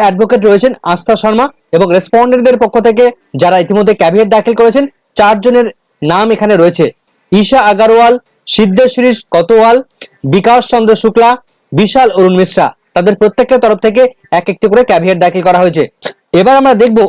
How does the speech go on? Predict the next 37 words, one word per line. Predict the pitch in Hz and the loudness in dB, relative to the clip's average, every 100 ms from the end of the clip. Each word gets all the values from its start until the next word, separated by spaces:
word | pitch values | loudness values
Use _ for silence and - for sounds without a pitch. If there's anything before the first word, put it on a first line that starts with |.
| - 214 | 0 0
এই | 247 | 0
মামলার | 226 208 226 - 185 | 0 0 0 0 0
আর্লিয়ার | 202 233 247 - | 2 2 0 0
কোর্ট | 226 208 190 | 0 0 -2
ডিটেলসটা | 190 233 - 226 | -2 -2 0 -2
কি | 220 175 | -2 0
কি | 190 | 2
রয়েছে। | 180 151 127 - - - | 0 -2 -8 -10 -16 -2
তো | 220 | 0
আমরা | 220 247 | 2 0
দেখতে | 226 254 | 0 0
পাচ্ছি | 240 233 214 | 0 0 -2
যে | - 170 | 0 0
আর্লিয়ার | 185 220 233 220 | 2 2 0 0
কোর্ট | 202 202 190 | 0 0 0
ডিটেলস, | 196 226 - _ - | 0 -2 -4 _ -6
এখানে | 165 247 262 | -2 0 0
যেটা | 226 202 | 0 0
দেখতে | 233 220 | 0 0
পাচ্ছি | - 196 | 0 -2
যে | 220 | -2
সিরিয়াল | 175 202 202 | 0 0 2
নাম্বার | 214 208 | 0 0
রয়েছে, | 208 220 180 | 0 0 0
এদিকে | 180 185 | 0 0
কোর্ট | 190 196 202 | 0 2 2
রয়েছে, | 190 196 | 2 0
হাইকোর্ট | 170 180 208 196 | 0 0 -2 0
থেকে | 208 208 175 | 0 0 0
এই | 185 | 0
মামলাগুলো | 185 190 196 196 | 0 0 0 0
এসছে, | 180 - 226 | 0 0 0
এজেন্সি | 160 208 196 190 - | 0 -2 0 -2 -2
স্টেট | 220 208 _ - - - | -2 -2 _ -20 -10 -2
ওয়েস্ট | 180 196 208 | 0 0 0
বেঙ্গল, | 226 220 226 214 - 156 | 0 0 0 -4 -4 0
এজেন্সি | 196 190 | 0 0